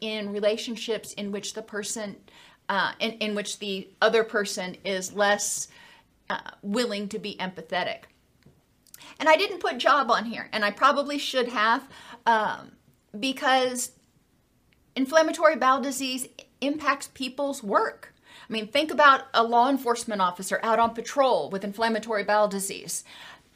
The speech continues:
The amount of time, my husband was on patrol for over a decade, the amount of time it takes them to get their, you know, equipment belt off and get their, all their stuff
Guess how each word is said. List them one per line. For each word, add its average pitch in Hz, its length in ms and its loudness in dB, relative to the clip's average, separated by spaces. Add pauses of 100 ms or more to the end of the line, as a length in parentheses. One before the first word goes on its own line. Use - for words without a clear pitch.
(440)
The 190 200 -2
amount 226 400 6
of 330 120 0
time, 208 600 0 (100)
my 202 160 2
husband 262 460 0
was 233 140 -2
on 240 160 2
patrol 233 480 2
for 214 640 2
over 214 240 0
a 208 60 0
decade, 226 540 -4 (380)
the 196 100 -4
amount 214 340 4
of 311 120 0
time 294 340 2
it 190 100 -6
takes 233 240 -4
them 233 180 -4
to 196 60 -4
get 196 320 0
their, 208 440 4 (300)
you 202 120 -6
know, - 120 -4
equipment 220 520 2
belt 208 280 4
off 196 380 4
and 180 120 -6
get 196 180 -6
their, 196 340 2 (640)
all 202 160 8
their 214 120 2
stuff - 640 -2